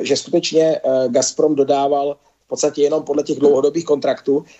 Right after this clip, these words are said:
a nedodával ten surplus, to větší množství plynu, které šlo na ten spot.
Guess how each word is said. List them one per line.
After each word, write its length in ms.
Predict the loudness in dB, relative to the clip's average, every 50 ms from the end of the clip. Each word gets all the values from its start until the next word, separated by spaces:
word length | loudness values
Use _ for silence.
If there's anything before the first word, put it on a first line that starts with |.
| _ _
a 40 | -2
nedodával 560 | 0 0 2 2 2 2 2 0 0 0 0
ten 160 | -2 -2 -2
surplus, 720 | -2 -2 0 0 0 0 0 0 0 0 0 -2 -2 -2 -2
to 80 | 0
větší 400 | 0 0 0 0 0 -2 -2 0
množství 440 | 0 0 0 -2 -2 0 0 2 2 0 2 2
plynu, 280 | 2 4 4 4 2
které 420 | 2 0 0 0 2 2 0 -2 -2
šlo 160 | -2 -2 0
na 100 | 0 0
ten 140 | 0 -2 -2
spot. 480 | -2 -2 -2 0 0 0 0 -4 -12